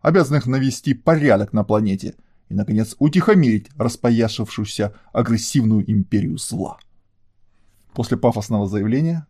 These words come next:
картинка снова сменилась, показав взлётную полосу захваченного Альянсом аэродрома, судя по надписи, находящегося где-то на территории современной Белоруссии.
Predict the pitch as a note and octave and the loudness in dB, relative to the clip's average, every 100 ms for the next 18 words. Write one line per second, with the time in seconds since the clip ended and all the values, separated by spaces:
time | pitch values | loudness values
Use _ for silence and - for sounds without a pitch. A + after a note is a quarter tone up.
0 | _ C3 B2 B3 A#3 - B2 B2 B2 - | _ -6 0 0 0 -2 -2 -2 -4 -4
1 | B2+ A#2 G2 F#2 - _ _ _ A#2 A2+ | -2 0 0 -2 -10 _ _ _ -4 -2
2 | A2 B2 F#2 G#2+ B2+ - C#3 B2 A#2+ C3+ | 0 0 0 -2 -2 -2 -6 -2 0 0
3 | - A#2 G2+ G#2+ A2 - A#2 A2+ - G#2+ | -4 -6 -6 -2 -2 0 0 0 -2 -2
4 | G#2 G#2 G#2 G2+ G2 G#2+ G#2+ A2 G2 G#2+ | 0 -2 -2 -4 -2 -2 -2 -2 -4 -8
5 | _ _ _ _ _ _ _ - A#2+ A#2+ | _ _ _ _ _ _ _ -2 0 2
6 | B2 F#3+ A2+ - F#2 - _ _ G#2+ G#2 | 2 2 -2 -6 -10 -10 _ _ -6 -4
7 | G#2+ C#3 D#3+ E3+ D#3 - C3 G2+ D3+ D#3+ | 0 0 0 -2 -2 -2 -4 0 0 2
8 | C3 A#2 G2 B2 B2+ A#2 G#2 G#2+ G#2+ G#2 | -2 -2 0 2 0 0 -2 0 2 2
9 | G2+ G#2+ F#2 - F#2 | 0 -2 -4 -10 -16